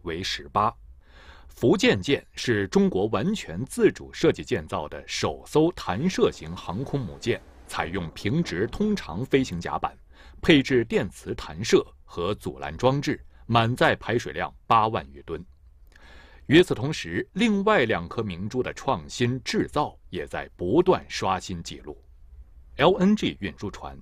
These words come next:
有着海上超级冷冻车之称，代表了造船工业的最高水平。作为特种船舶，L N G船具备强大的维护系统，能在零下一百六十三摄氏度的低温下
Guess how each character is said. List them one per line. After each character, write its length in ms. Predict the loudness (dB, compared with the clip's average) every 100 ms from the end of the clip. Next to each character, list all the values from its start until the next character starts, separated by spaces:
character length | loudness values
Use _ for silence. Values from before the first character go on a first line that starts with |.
| -4
有 180 | 0 2
着 100 | 2
海 280 | 0 -2 -2
上 260 | -4 -4
超 320 | -2 4 6 4
级 180 | 0
冷 300 | -4 -4 -8 -6
冻 200 | -4 -4
车 240 | 0 0
之 160 | 0 -6
称， 240 | -10 -10 -10 -20 0
代 220 | 4 4
表 160 | 2 -2
了 100 | 0
造 300 | 2 2 2
船 260 | -6 -6
工 240 | -2 -2 0
业 120 | -2
的 100 | -4
最 300 | 2 2 2
高 180 | -2 -4
水 160 | -6 -14
平。 180 | -18 -20 -20 -20 -18 -20 -20 4
作 160 | 6
为 180 | 8 6
特 260 | 4 2 2
种 160 | 0
船 220 | -10 -8 -8
舶 260 | -8 -10 -14 _
，L 160 | 0 2
N 180 | 2 2
G 180 | 0 -4
船 300 | -8 -18 -18 -6
具 160 | 2 2
备 220 | 2 -4
强 400 | -6 -6 -2 4
大 160 | 6 4
的 80 | -2
维 200 | -6 -4
护 180 | -2 -4
系 160 | -4
统， 160 | -14 -18 -20 -20 -20 -20 -2
能 180 | 4 6
在 140 | 8
零 220 | 6 2 2
下 240 | 4 2
一 180 | 2 0
百 160 | 0
六 160 | -6 -6
十 100 | -2
三 220 | 2 4
摄 140 | 4 0
氏 100 | -2
度 140 | -8
的 100 | -10
低 160 | -6 -4
温 220 | -2 -2
下 180 | -4